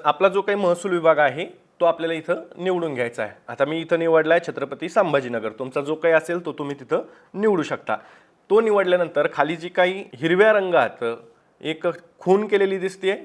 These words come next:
त्याच्यावरती क्लिक करायचं आहे, ते तुम्हाला स्क्रीनवरती पाहता येतंय. तिथं क्लिक केल्यानंतर काही वेळ पेंडिंगमध्ये काही ही प्रोसेस राहते, कारण की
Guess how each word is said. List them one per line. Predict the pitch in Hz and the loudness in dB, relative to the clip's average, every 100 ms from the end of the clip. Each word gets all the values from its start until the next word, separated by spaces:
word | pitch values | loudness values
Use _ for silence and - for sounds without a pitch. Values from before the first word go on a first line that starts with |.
| - | -8
त्याच्यावरती | 151 160 160 185 | -4 -2 -2 -6
क्लिक | 185 196 196 | -8 -8 0
करायचं | 190 165 160 180 | 2 2 -2 -6
आहे, | 208 | -8
ते | - | -10
तुम्हाला | 139 147 151 | -10 -2 -4
स्क्रीनवरती | 151 156 170 160 175 | -4 -6 -4 -4 -4
पाहता | 165 160 185 | -4 -2 -2
येतंय. | 180 180 190 - | -2 -6 -8 -14
तिथं | 127 160 | -8 -4
क्लिक | 175 185 | -4 0
केल्यानंतर | 196 180 170 185 | 2 2 0 -4
काही | 180 151 | -4 -2
वेळ | 156 180 208 - _ | 0 -2 -2 -12 _
पेंडिंगमध्ये | 180 180 190 196 190 185 185 | -4 -2 -2 -2 -2 -2 -2
काही | 180 165 | -4 -6
ही | 156 | -8
प्रोसेस | 156 160 165 165 | -8 -6 -6 -6
राहते, | 156 147 170 | -6 -4 -8
कारण | 180 120 131 | -6 -8 -6
की | 143 165 | -8 -8